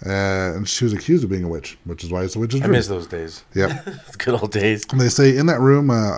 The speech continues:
Speaker 1: a high priestess has been spotted sitting on the bed. And again, the Centurion walks through there as well. Um,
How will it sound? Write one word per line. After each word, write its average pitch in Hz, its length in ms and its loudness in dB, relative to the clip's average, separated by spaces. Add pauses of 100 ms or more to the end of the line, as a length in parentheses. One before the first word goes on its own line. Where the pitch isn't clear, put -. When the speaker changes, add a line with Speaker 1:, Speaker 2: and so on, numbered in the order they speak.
Speaker 1:
a - 20 0
high 123 220 0
priestess 123 480 0
has 110 120 -2
been 104 200 -2
spotted 107 400 -2
sitting 117 200 2
on 107 60 0
the 95 80 -2
bed. 143 320 -2 (600)
And 104 440 -2
again, 98 380 -2
the 95 80 -4
Centurion 95 680 -4
walks 92 340 -4
through 95 160 -4
there 87 280 -4
as 85 220 -8
well. 80 540 -12 (600)
Um, 90 680 -2